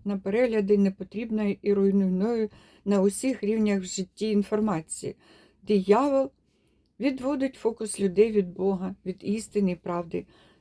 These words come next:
від інструкції до нашого життя, від Біблії. Але ті, хто читає і вивчає справжню історію людства та істину Слова Божого,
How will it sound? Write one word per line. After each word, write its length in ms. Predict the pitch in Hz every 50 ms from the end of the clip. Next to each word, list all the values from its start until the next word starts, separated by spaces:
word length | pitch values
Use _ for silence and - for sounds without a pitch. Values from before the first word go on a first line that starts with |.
| -
від 180 | 208 262 226 -
інструкції 800 | 247 262 254 - - - 226 254 302 277 - - - - 208 196
до 160 | 170 196 196
нашого 380 | 208 226 247 240 - 220 214 208
життя, 480 | 196 202 202 196 - - 202 165 - _ _ _ -
від 160 | 208 233 220
Біблії. 460 | 208 202 220 202 170 160 - 165 165 - _ _ _ _ _ _ _ _ -
Але 220 | - 269 302 330 320
ті, 280 | _ - - 339 330
хто 180 | - - - 247
читає 600 | 214 - - 233 _ - 262 277 262 208 196 190 -
і 120 | 214 202
вивчає 400 | 214 220 208 - - 294 285 254
справжню 520 | 202 - - - 254 262 254 - 208 202
історію 500 | 196 190 - - - 254 285 226 208 196
людства 520 | 190 190 240 311 330 - - - 190 170 170 _ _ _ _ _ _
та 80 | -
істину 480 | 254 247 226 202 - - 214 214 208 202
Слова 300 | 196 - 220 214 208 214
Божого, 460 | 202 190 190 175 170 - 170 170 180